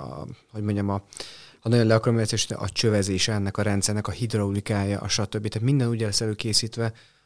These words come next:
hogy technikailag, hogyha megvan hozzá a megfelelő pénz, meg a megfelelő technológia, akkor ki lehet cserélni, vagy a cirkok az emelébe lehet építeni, mert ugye ez sem egy utolsó ötlet, hogy a két rendszert egyszerre használja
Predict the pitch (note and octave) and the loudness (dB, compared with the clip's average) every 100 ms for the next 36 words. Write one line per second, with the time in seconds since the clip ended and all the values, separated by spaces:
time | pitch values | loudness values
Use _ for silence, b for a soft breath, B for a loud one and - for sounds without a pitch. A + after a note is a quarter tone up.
0 | b - - A2 - A2+ G#2+ G#2 - G2+ | b -8 0 0 2 0 2 0 -2 -4
1 | G#2 A2+ A2 G#2 G2+ G2 F#2 F#2+ - F#2+ | 0 0 0 0 -2 -4 -4 -6 -8 -10
2 | F2+ - - A2 A2+ G#2+ F#2 F#2 F2+ - | -8 -8 -2 0 2 0 -2 -4 -6 -8
3 | - - A2 A2 G#2 G#2 - G#2 - G2+ | -10 -8 -4 -4 -4 -4 -8 -12 -6 -4
4 | F2+ F2 - F#2 F#2 F#2+ F#2+ G2 F#2 C3+ | -2 -4 -4 -4 -4 -6 -4 0 2 0
5 | - - _ _ _ _ _ _ F#2 - | -4 -16 _ _ _ _ _ _ -2 0
6 | A2 G2+ G#2 A2 G#2+ A2 G#2+ G#2+ A2 A2+ | 0 -2 0 2 2 2 0 0 0 0
7 | A2+ C#3+ C3+ D3 - - - G2 G#2 G2+ | -2 -2 -4 -4 -10 -10 -10 -8 -6 -2
8 | G#2 C3+ - C3 F#2+ F#2 F2+ - F#2 F#2 | 0 2 2 2 0 -4 -4 -4 -6 -8
9 | G2 G2 - F#2+ F#2+ - G#2 F#2+ G2+ G2+ | -8 -8 -8 -6 -6 -6 -6 -6 -4 -4
10 | G2 - B2 - F#2+ F2+ - G2+ - - | -4 -4 -2 -2 -2 -6 -6 -8 -10 -12